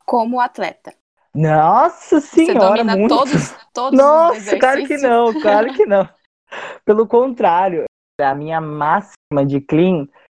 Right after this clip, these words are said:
Speaker 2: eu tirei há dois anos atrás, eu nunca mais consegui chegar.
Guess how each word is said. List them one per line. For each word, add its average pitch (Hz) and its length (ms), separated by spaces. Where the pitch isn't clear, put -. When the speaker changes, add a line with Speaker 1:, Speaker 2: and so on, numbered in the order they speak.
Speaker 2:
eu 143 200
tirei 151 420
há 156 140
dois 170 760
anos 175 300
atrás, 143 400
eu 139 60
nunca 185 280
mais 160 180
consegui 151 320
chegar. 135 460